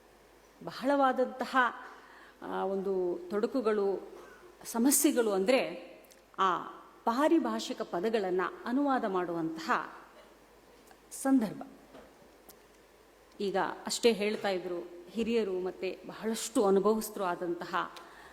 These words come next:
ಆ, ಮಲಯಾಳಂಗೆ ಅನುವಾದ ಮಾಡಿರ್ತಕ್ಕಂತಹ ಹಿರಿಯರು ಹೇಳ್ತಾ ಇದ್ರು, ಎಷ್ಟು ಕಷ್ಟ ಇದೆ ಕೆಲವು ಭಾಷೆಯ ಪದಗಳನ್ನ ಇನ್ನೊಂದು ಭಾಷೆಗೆ ಅನುವಾದ ಮಾಡುವಂಥದ್ದು. ನನ್ನ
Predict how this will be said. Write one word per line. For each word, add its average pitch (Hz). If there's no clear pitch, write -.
ಆ, -
ಮಲಯಾಳಂಗೆ 185
ಅನುವಾದ 190
ಮಾಡಿರ್ತಕ್ಕಂತಹ 175
ಹಿರಿಯರು 196
ಹೇಳ್ತಾ 190
ಇದ್ರು, 180
ಎಷ್ಟು 220
ಕಷ್ಟ -
ಇದೆ 196
ಕೆಲವು 208
ಭಾಷೆಯ 208
ಪದಗಳನ್ನ 196
ಇನ್ನೊಂದು 226
ಭಾಷೆಗೆ 196
ಅನುವಾದ 233
ಮಾಡುವಂಥದ್ದು. 156
ನನ್ನ 311